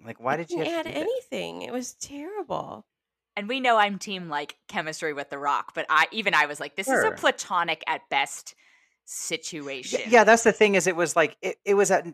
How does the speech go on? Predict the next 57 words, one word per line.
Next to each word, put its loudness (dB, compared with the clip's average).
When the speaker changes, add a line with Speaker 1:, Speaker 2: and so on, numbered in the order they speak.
Speaker 1:
honestly, 2
most 2
of -2
my 2
problems 0
with -10
the -6
film, -4
including -6
what -6
Jackie -6
just -18
mentioned -10
to -12
me, -8
are -8
at -8
no -8
fault -2
of -8
Emily -10
Blunt -12
or -20
The -20
Rock. -4
It -20
w-, -4
it -2
was -2
just 0
like, 2
these -6
characters -2
were, -2
they -4
played -4
them -6
fine, -2
I -8
think, -18
in -14
the -14
way -10
they -10
were -14
written, -8
but -6
I -2
just -10
don't -4
understand. -12
It -10
was -8
just -2
such -4
a -2
weird, -6